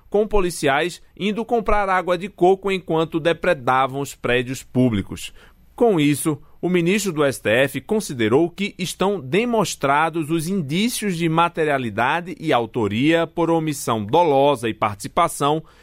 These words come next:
em crimes como dano ao patrimônio, golpe de Estado, associação criminosa e terrorismo. Após a decisão de Moraes, Ibanez afirmou que respeita a determinação do ministro, que tem fé na justiça e que aguarda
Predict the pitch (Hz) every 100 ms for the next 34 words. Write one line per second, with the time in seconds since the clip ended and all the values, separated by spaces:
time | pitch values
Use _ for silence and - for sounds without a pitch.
0 | - 202 220 185 190 196 190 - 139 113
1 | 104 95 143 196 190 175 160 151 160 147
2 | 139 143 139 139 117 143 165 165 143 143
3 | 139 - 135 131 127 135 139 135 135 139
4 | 127 - 165 160 170 175 147 135 127 135
5 | - - - 123 143 135 147 117 120 95
6 | 87 80 - _ - - 135 156 151 156
7 | 147 139 123 135 131 117 135 160 - -
8 | 139 147 156 139 156 156 151 - 123 131
9 | 160 151 180 143 127 - - 139 170 156
10 | 127 123 120 123 120 113 120 113 139 135
11 | 135 139 - 92 - - - 139 147 123
12 | 147 170 175 139 131 - 131 135 151 -
13 | - 147 196 208 202 165 165 165 160 165